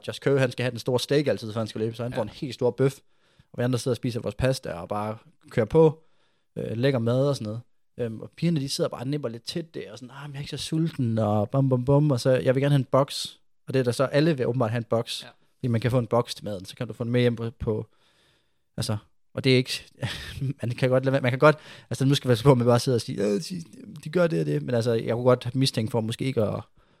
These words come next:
Speaker 1: at spise sådan
Speaker 2: Det er
Speaker 1: vildt
Speaker 2: ikke
Speaker 1: meget,
Speaker 2: alle, der
Speaker 1: og
Speaker 2: spiser, hvad der er i boksen, når de
Speaker 1: Nej.
Speaker 2: kommer hjem på værelset. Det kan vi vist
Speaker 1: Præcis.
Speaker 2: godt sige.
Speaker 1: Øhm, og det var bare sådan, det var lidt tydeligt på den måde, de så ud, og på den lange sigt, der er det jo ikke sundt,
Speaker 2: Nej.
Speaker 1: men på den korte sigt, der er det godt for trænerne, og det er derfor, det er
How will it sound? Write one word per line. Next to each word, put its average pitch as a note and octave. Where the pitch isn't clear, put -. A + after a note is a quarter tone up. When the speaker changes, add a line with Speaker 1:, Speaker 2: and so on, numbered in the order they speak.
Speaker 1:
at -
spise G3
sådan G#2+
Speaker 2:
Det D#3+
er D#3+
Speaker 1:
vildt E3
Speaker 2:
ikke E3
Speaker 1:
meget, D#3+
Speaker 2:
alle, E3
der D#3+
Speaker 1:
og C3+
Speaker 2:
spiser, C3
hvad A2+
der A2+
er A2+
i A2
boksen, A2+
når G#2
de G2
Speaker 1:
Nej. G#2
Speaker 2:
kommer A2+
hjem G#2+
på G#2
værelset. G#2
Det B2+
kan A#2+
vi A2+
vist A2
Speaker 1:
Præcis. A2
Speaker 2:
godt A2
sige. -
Speaker 1:
Øhm, -
og -
det C3
var A#2+
bare A#2
sådan, G#2+
det B2+
var A#2
lidt C#3
tydeligt D3+
på A#2+
den B2
måde, C3
de A#2+
så B2+
ud, D#3
og A2+
på -
den B2
lange D#3
sigt, C3
der C#3
er C3
det A#2+
jo A#2+
ikke B2
sundt, C3+
Speaker 2:
Nej. -
Speaker 1:
men B2+
på C3
den B2
korte D3
sigt, A#2+
der C3+
er B2+
det A#2
godt C#3
for -
trænerne, C3+
og -
det B2
er B2+
derfor, B2+
det B2
er A#2+